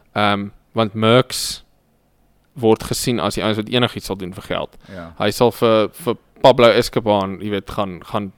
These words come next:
Speaker 1: drugs doen solank jy hom net, jy weet,
Speaker 2: Betaal.
Speaker 1: betaal. So dis nie altyd die kwessie nie. Ehm, maar daar's nou baie professionele companies soos, vir amper sê, Blackwater en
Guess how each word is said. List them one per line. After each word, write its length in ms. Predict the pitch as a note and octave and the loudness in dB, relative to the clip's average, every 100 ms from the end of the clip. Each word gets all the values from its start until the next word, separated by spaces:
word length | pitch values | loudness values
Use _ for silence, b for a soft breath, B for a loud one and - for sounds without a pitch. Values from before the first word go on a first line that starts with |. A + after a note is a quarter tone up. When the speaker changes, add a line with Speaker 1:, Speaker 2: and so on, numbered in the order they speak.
| - | -2
Speaker 1:
drugs 280 | A2+ A2 - | 2 2 0
doen 160 | A2 | -6
solank 240 | G2+ G2+ G2+ | -4 -4 -2
jy 80 | |
hom 80 | A2 | -2
net, 140 | G#2+ G#2 _ - | -2 -6 _ -6
jy 40 | A2 | -4
weet, 100 | F#2+ | -4
Speaker 2:
Betaal. 380 | G#2 G2+ F2+ E2 - - | -8 -10 -12 -12 -20 -14
Speaker 1:
betaal. 380 | - - G2+ E2 | -4 2 2 0
So 180 | - C#3 | -2 0
dis 180 | C3 - | 0 -2
nie 100 | - | -2
altyd 260 | A2+ - A2+ | -2 0 0
die 60 | |
kwessie 400 | G2+ A#2 G#2 - | 0 -2 -2 -4
nie. 160 | F#2+ G#2+ - | -8 -8 -6
Ehm, 220 | G#2 G2+ - b b b b | -6 -6 -14 b b b b
maar 100 | A#2 | 2
daar's 120 | A2+ | 4
nou 100 | B2+ | 2
baie 440 | G#2 G2 A#2 A#2 G#2 - | 2 4 6 6 4 -4
professionele 500 | G#2+ G#2+ - G2+ G2 | -6 -4 -4 -4 -4
companies 540 | - G2 G2 F#2+ F#2 - | -4 -8 -6 -6 -6 -10
soos, 420 | F2 - - - _ _ _ _ | -14 -16 -18 -20 _ _ _ _
vir 80 | A1+ | -12
amper 180 | - - | -10 -10
sê, 120 | F#2 | -8
Blackwater 640 | F2+ F2+ F#2+ F#2 F#2 F2 | -6 -8 -6 -8 -6 -8
en 240 | F2 F2 | -8 -12